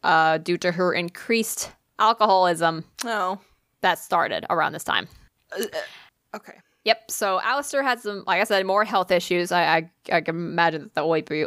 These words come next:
Speaker 1: opioids didn't exactly help. And so also Rose gave birth to their second daughter, Lola.
Speaker 2: Oh, not Lilith too?
Speaker 1: <laughs> That's awful.
Speaker 2: Well, I mean, the way that he names things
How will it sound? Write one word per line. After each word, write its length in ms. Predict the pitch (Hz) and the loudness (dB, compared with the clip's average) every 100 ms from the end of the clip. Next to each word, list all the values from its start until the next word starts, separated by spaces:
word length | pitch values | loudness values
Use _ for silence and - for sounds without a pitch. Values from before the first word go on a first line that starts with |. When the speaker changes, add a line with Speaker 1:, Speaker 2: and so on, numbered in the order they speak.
| - | 0
Speaker 1:
opioids 720 | 190 180 165 156 160 165 - | 0 2 2 2 2 -2 -4
didn't 320 | - 170 160 | 0 -2 -2
exactly 460 | 175 165 165 170 170 | -4 0 0 0 0
help. 240 | 180 165 - | 2 2 0
And 180 | 175 175 | -4 0
so 320 | 170 160 160 - - - - | 2 4 2 -2 -20 -20 -6
also 500 | - 277 277 247 233 | 0 2 4 4 4
Rose 400 | - 214 208 208 - | 4 4 4 4 2
gave 300 | 190 196 185 | 4 4 4
birth 260 | 170 170 | 2 2
to 100 | - | 0
their 180 | 160 156 | 0 2
second 340 | - 480 285 | 2 0 2
daughter, 380 | 190 165 165 165 - | 2 4 4 2 0
Lola. 400 | 180 190 151 147 - - _ _ _ | 0 2 2 0 0 -14 _ _ _
Speaker 2:
Oh, 100 | 214 | -4
not 240 | 196 190 160 | 0 0 0
Lilith 380 | 185 190 185 - | -2 -4 -6 -8
too? 320 | 214 226 294 _ _ | -6 -6 -10 _ _
Speaker 1:
<laughs> 200 | _ - - - 233 381 359 - - - 359 | _ -2 0 0 -2 -4 -8 -10 -10 -8 -2
That's 280 | 381 466 349 - 254 | 0 0 -2 -4 -2
awful. 880 | 339 440 480 - 269 269 247 - - - | 0 0 -2 -4 0 2 4 2 -2 -4
Speaker 2:
Well, 160 | 302 392 | 0 2
I 140 | 320 | 2
mean, 360 | 349 370 339 202 | 0 0 -2 -2
the 100 | 233 | 0
way 200 | 262 381 | 2 2
that 140 | 381 | 0
he 120 | 339 359 | 0 2
names 440 | 339 403 403 - | 2 0 -2 -2
things 680 | - 190 170 208 294 - | 0 0 0 -2 -4 -6